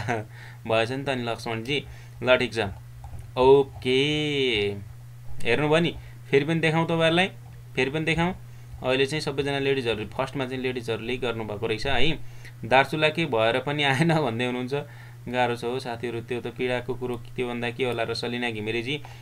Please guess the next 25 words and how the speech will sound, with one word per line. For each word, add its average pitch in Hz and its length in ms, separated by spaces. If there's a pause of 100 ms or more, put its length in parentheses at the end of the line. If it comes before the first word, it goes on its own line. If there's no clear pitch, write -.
(160)
यहाँलाई 120 320
बधाई 127 280
छ, 139 200
तपाईँले 123 340
चाहिँ 123 300
आज 117 240
चाहिँ 123 320
पहिलोचोटि 143 480
लोकसेवा 127 260
ज्ञानको 123 240
लाइभ 120 220
क्विज 120 240
जित्दै 127 320
हुनुहुन्छ 113 400
जस्तो 117 340
लाग्यो 110 300
मलाई 107 180
चाहिँ। 143 220 (480)
यहाँलाई 117 260 (300)
धेरै 110 320
धेरै 110 240
बधाई 95 240
छ - 80 (320)
है 113 160
त। 113 160